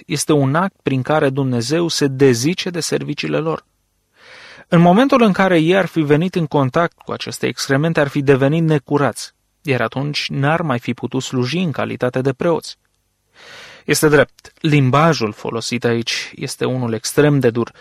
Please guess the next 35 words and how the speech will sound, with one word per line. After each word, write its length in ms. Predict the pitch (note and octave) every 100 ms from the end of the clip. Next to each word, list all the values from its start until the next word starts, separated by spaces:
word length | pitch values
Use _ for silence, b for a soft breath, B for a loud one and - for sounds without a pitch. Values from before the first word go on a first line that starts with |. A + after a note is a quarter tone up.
| b b b
dar 180 | - D#3
Dumnezeu 500 | D3+ D#3+ D3+ C#3 A#3+
ne 100 | A#3+
arată 400 | D#3+ C#3+ D#3+ -
în 60 | G#2+
felul 280 | B2 B2+ A#2+
acesta 360 | - C#3+ C3
că 120 | -
El 80 | B2
n-are 380 | B2 C#3 F3 F#3+
de 100 | D#3
gând 160 | C#3+ D#3+
să 160 | -
glumească 680 | C#3+ C3+ B2+ D3 F3+ - A2+
cu 140 | - A2
privire 360 | B2 B2 B2
la 100 | A#2+
aceste 360 | A2+ - A#2 A#2
lucruri. 360 | A2+ - - _ _ _ _ _ _ _ _ _ B B B B B -
Mergem 280 | C3+ B2+ B2+
mai 140 | B2+
departe. 460 | A#2+ B2+ - - - B
Începem 340 | E3+ - - A2+
cu 120 | A#2+
versetul 440 | A2+ - A#2 A#2+
patru. 340 | B2+ A#2 - _ _ _ _ B B B B -
"Veți 360 | D3+ E3+ -
ști 260 | - A3+ C4
atunci 480 | A3 E3 E3 F3 -
că 120 | D#3+
eu 420 | D3+ E3+ G#3+ A3+
v-am 240 | F3+ D3+
dat 260 | C#3 D3 - -
porunca 480 | C#3+ C#3 D3 C3+
aceasta, 600 | A#2+ - C3+ B2+ - -